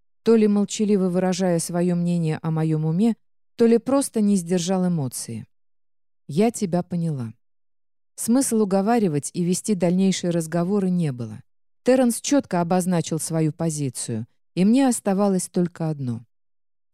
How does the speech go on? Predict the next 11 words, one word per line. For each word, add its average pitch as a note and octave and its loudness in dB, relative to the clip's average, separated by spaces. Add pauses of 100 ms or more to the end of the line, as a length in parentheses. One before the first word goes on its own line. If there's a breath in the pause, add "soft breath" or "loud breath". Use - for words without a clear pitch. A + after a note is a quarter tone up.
«Долг A3+ 2
гильдии G3+ -2
я F#3+ 0
верну, F3+ -2 (240)
больше F#3+ 0
тебя F3 -6
не F3+ -4
потревожу. D3+ -6 (420)
Прощай, G#3 0
старый C#3 -6
друг». A#2+ -10